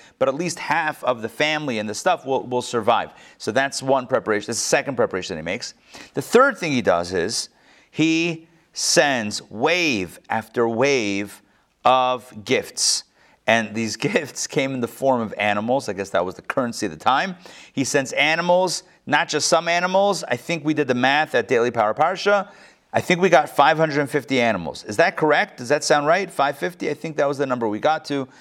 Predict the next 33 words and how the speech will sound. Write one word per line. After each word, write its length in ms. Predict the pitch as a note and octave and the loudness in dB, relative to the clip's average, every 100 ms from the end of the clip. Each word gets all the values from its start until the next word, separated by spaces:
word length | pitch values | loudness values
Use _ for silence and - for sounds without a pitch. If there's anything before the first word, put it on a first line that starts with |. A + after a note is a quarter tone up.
| - - - - | -20 -20 -12 -2
An 120 | C3+ | -2
exceptionally 720 | C3+ - - F#3+ F#3+ - F3+ | -2 -4 0 0 -2 -4 -2
large 380 | D3+ D3 D3+ C#3 | 0 2 0 -2
amount 440 | C#3+ C3+ C3 C3 | -2 0 0 -2
of 440 | - A#2 A2+ G#2+ - _ _ _ | 0 0 0 -4 -14 _ _ _
animal 460 | A#2 C#3 C#3 C3+ A#2 | 0 2 2 0 0
gifts, 600 | G2 C#3+ B2 - - - - | -2 -2 -2 -4 -8 -8 -8
or 120 | G#2+ | -6
<laughs> 0 | |
gifts 360 | G#2+ F3+ - | -2 -2 -2
of 120 | D#3 B2 | 0 0
animals, 520 | C#3+ C3+ G#2 G2 - - - | 0 -2 -4 -8 -10 -16 -6
that 80 | - | -2
he 60 | A#2+ | 0
sends 280 | C#3 B2+ | 0 0
to 80 | - | -4
his 100 | A2 | -6
brother. 340 | G2 G2 D#2+ D#2 - - - | -2 -2 -2 -8 -12 -16 -2
Now, 240 | D3 C#3 - | 0 0 -2
and 100 | C#3+ | -4
he 60 | |
sent 180 | C#3 F3+ | -2 -2
them 160 | D#3+ C#3+ | -2 0
wave 260 | D#3 F3+ | 0 2
after 200 | E3 - | 0 0
wave, 160 | E3+ C#3 | 0 2
not 180 | D3+ E3+ | 0 -2
just 180 | D#3+ | -6
one 160 | C#3+ A#2+ | -2 -2
shot, 300 | - F3 D#3 | 2 2 2
but 140 | B2+ | 0
one 220 | A#2+ D3+ D3+ | 2 0 2
wave, 360 | B2 F2+ - | 0 0 -6